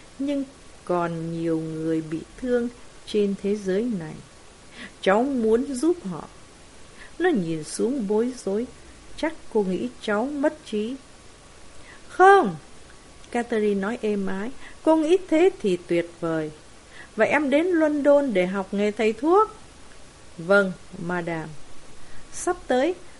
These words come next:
ban ngày cháu đi làm, ban đêm cháu đi học. Cháu sẽ trở thành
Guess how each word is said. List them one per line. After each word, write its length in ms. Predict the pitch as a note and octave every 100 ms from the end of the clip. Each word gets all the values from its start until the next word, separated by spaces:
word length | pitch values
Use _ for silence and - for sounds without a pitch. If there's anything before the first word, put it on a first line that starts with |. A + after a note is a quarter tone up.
| -
ban 400 | A3 C#4+ D4 G#3
ngày 240 | F3+ F3 E3+
cháu 160 | B3+ D4
đi 160 | C4+
làm, 280 | G#3+ F3 D#3+ - - - F#3+
ban 400 | B3 B3 B3+ A3+
đêm 300 | A#3 A#3+ A3 G#3+
cháu 180 | G3 G3+ C4
đi 80 |
học. 260 | G3+ F3 - - - - - - -
Cháu 340 | G#3 G#3+ D4+
sẽ 300 | E4 A#3 C#4 -
trở 340 | - F3+ D#3 D3+ -
thành 260 | F#3+ D#3+